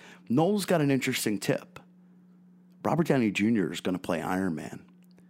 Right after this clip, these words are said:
Knowles called his Ain't It Cool News coworker Moriarty before he went on stage to ensure that they'd be the first to break this news.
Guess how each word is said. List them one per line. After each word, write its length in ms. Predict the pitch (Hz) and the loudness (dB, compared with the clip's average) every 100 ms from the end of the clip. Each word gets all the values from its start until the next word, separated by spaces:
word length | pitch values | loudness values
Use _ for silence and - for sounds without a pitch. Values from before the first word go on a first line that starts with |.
| - - - - - - | -20 -20 -20 -20 -20 -8
Knowles 380 | 107 127 175 185 | 0 2 2 0
called 340 | - 113 117 107 | 0 2 2 0
his 180 | 101 95 | 0 0
Ain't 200 | 104 107 | 0 0
It 100 | - | 0
Cool 220 | 113 107 | 2 4
News 240 | 101 107 | 4 2
coworker 500 | - 95 98 101 135 | 0 -2 -2 2 2
Moriarty 720 | 107 95 95 87 82 85 104 | 2 2 2 2 0 0 0
before 280 | 110 104 104 | 0 0 0
he 60 | 92 | 2
went 180 | 92 87 | 2 -2
on 120 | 82 | -4
stage 500 | - 90 78 73 - - - | -4 -4 -4 -8 -12 -14 -10
to 120 | - 123 | 0 0
ensure 380 | 104 - 147 | 2 2 2
that 160 | 139 117 | 2 0
they'd 160 | 113 104 | 0 2
be 80 | |
the 60 | 110 | 0
first 400 | - - 101 - | 0 0 0 -2
to 60 | 90 | -4
break 260 | 92 87 | -2 -2
this 180 | - 82 | -4 -4
news. 420 | 98 85 71 - | -2 -2 -4 -10